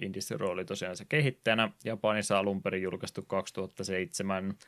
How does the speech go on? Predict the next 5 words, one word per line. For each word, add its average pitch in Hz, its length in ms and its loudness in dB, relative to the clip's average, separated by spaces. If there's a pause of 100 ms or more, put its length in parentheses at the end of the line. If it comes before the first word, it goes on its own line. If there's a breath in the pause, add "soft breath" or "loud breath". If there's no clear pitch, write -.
(220 soft breath)
marraskuussa 90 880 -6
viidestoista 95 600 -4
päivä, 101 440 6 (200)
Exceedisillä 92 800 -4
julkaisijana. 92 880 -2